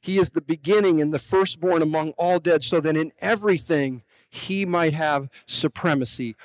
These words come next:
We can never lose the awe and the wonder of Jesus. The second thing is we have to build everything around Jesus. He is our firm foundation. We're singing about this this morning.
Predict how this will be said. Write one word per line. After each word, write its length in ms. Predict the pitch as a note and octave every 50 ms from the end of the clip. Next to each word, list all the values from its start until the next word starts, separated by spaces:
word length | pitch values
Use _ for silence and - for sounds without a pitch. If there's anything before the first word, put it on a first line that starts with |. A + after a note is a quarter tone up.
| - -
We 180 | D3+ D3+ D#3
can 320 | - - E3 D#3 D3 C#3+ C#3+
never 460 | D#3+ E3+ F#3 F3 E3+ G3 F#3 F#3 F3
lose 480 | D3+ D#3 D#3+ E3 D#3+ D3+ D3+ C#3 - -
the 160 | C3+ C3+ - -
awe 360 | C#3+ C#3 C#3+ C#3 C#3 D3+ D#3 -
and 200 | D3+ C3+ C3 C3
the 60 | B2+
wonder 600 | B2 B2 C3+ C3+ C3+ B2+ A#2 A2+ A2 A2+ A2 _ _ _ _ _ _ _ _ _ -
of 140 | D3 A2+ A2+
Jesus. 600 | - B2 B2 A#2+ A#2+ - - - - - - - _ _ _ _ _ _ - - _ -
The 80 | D#3+
second 420 | C#3 - - A3 G#3 - - G3 F3
thing 200 | - F3+ E3+ E3+
is 120 | E3 C#3
we 120 | D#3 E3 D3+
have 180 | F3 D#3+ -
to 100 | - D#3+
build 300 | C#3+ C#3+ E3+ E3 D#3+ - -
everything 560 | D3 F3 F3+ F3+ F#3+ F3+ C3+ - F3+ E3+ D#3+
around 460 | D3 C#3 D3 D#3 E3 E3 D#3+ D#3 C3+
Jesus. 680 | A#2 C3+ D#3 E3 E3+ C3+ G#2+ A#2+ F2+ - - - - - _ _ _ _ _ _ _ _ _ _ _ _ _ _ _ _
He 160 | - - G3 G3
is 120 | F#3+ D#3
our 140 | F3 D#3 C#3+
firm 380 | - - - F#3 F3+ F#3 F#3
foundation. 720 | E3+ - F#3+ F3 E3+ E3 D3+ D#3+ E3+ F#3 E3+ - - C3 B2 B2
We're 180 | C3+ C#3+ D3
singing 440 | B2+ - - G3 F#3+ G#3 G#3 F#3 D#3
about 300 | C#3+ C#3+ C#3 C3+ C3 -
this 180 | C#3+ B2+ - -
this 260 | C3 A#2+ - - -
morning. 400 | C#3 C3+ C3+ B2+ A#2+ A#2 G#2